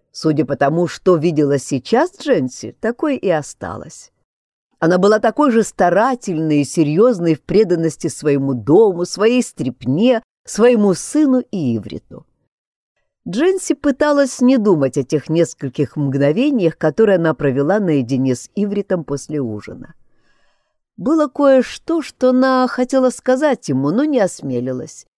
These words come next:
и невысказанные слова всё ещё крутились у неё в голове, сталкиваясь, как стеклянные шарики. "Вставай, мама!" —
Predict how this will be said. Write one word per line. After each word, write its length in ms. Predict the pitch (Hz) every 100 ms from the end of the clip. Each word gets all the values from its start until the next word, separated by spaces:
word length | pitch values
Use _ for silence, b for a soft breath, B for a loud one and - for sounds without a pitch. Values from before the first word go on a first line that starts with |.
| _ _
и 120 | 175
невысказанные 840 | 185 185 233 - 185 160 165 151 151
слова 440 | - 160 185 311
всё 300 | - - 349
ещё 240 | 330 - 247
крутились 640 | 214 214 - 180 156 160
у 60 | 147
неё 220 | 147 131
в 60 | 131
голове, 420 | 139 143 220 302
сталкиваясь, 760 | - 233 262 254 233 208 202
как 200 | - 127
стеклянные 600 | - 120 120 123 143 143 131
шарики. 640 | - 92 98 - - - _ _ _ _ _ _ _ _
"Вставай, 720 | - - 605 640 622 349 294 427 571 523
мама!" — 460 | 311 254 208 160